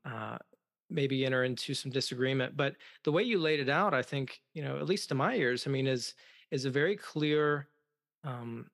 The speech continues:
and, um, you know, you provided a lot of evidence that just shows that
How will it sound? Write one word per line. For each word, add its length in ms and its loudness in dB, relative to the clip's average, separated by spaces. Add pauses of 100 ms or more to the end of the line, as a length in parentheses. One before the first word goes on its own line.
(280)
and, 500 -8 (220)
um, 420 -12 (1080)
you 80 -12
know, 140 -14
you 240 -12
provided 340 2
a 40 2
lot 140 2
of 120 0
evidence 540 -2 (420)
that 80 2
just 200 0
shows 500 2 (260)
that 340 0